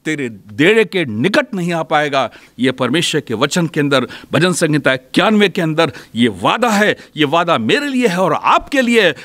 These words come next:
हर उस विश्वासी के लिए जो परमेश्वर पे विश्वास, यीशु पे विश्वास करता है और धा-, उस धार्मिकता के द्वारा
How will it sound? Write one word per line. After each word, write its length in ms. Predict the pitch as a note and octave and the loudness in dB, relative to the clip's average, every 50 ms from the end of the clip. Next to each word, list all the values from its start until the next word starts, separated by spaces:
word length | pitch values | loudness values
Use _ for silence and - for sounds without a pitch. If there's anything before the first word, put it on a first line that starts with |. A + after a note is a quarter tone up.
| - _ - | -20 _ -8
हर 220 | - - D4 F4 | -4 -2 0 0
उस 300 | F#4+ D#4+ C#4 - - - | 0 -2 -4 -6 -6 -6
विश्वासी 540 | F3+ E3 E3 - - G3+ A#3+ E4 C4+ - D#4 | -6 -6 -6 -6 -2 0 0 0 0 -2 -6
के 140 | A#3 C4+ B3+ | -4 -2 -2
लिए 260 | A#3+ A#3 A#3 A3 F#3+ D#3+ - - - - | 0 2 2 0 0 -2 -8 -14 -8 -2
जो 140 | F#3 G3 | -2 -2
परमेश्वर 500 | F3 - E3+ D#3+ D#3+ G3 F#3 - - F#3 | -2 -2 -6 -6 -6 -8 -8 -8 -8 -8
पे 80 | E3 E3+ | -8 -6
विश्वास, 360 | D3+ D3+ C#3 - - D#3+ D#3+ | -8 -6 -8 -6 -6 -2 0
यीशु 280 | F#3 G3 F#3 - - - | 2 2 2 0 -2 -4
पे 100 | - D3 | -4 -2
विश्वास 420 | C3+ C3+ C3 - - E3 F3+ F#3+ | -2 -2 -4 -2 -2 -2 -2 -2
करता 320 | - - D#3 - - E3 D3 | -2 -2 -4 -2 0 -2 -2
है 200 | C3+ E3 D3 - - - - - - - - - | 0 -2 -2 -2 -6 -10 -16 -16 -18 -18 -10 -2
और 420 | - F3+ A3+ B3 A#3 - F#2+ - - _ _ _ _ _ _ _ _ _ _ _ _ - - A2 A#2 | 0 2 2 2 0 -2 -4 -6 -18 _ _ _ _ _ _ _ _ _ _ _ _ -6 -4 -2 -2
धा-, 220 | A2 A#2+ C3 F#3+ | -2 0 0 0
उस 280 | G3 - A3+ - - - | 0 0 -2 -2 -2 -2
धार्मिकता 500 | - - F#3 C4+ C#4 C#4 F#3+ - - G#3+ | -2 -2 0 2 2 0 0 0 -4 -4
के 180 | G#3 - G#3+ | -2 -2 -4
द्वारा 340 | F3+ E3+ F#3 G3 G3+ G3 E3 | -2 0 0 0 0 -2 -2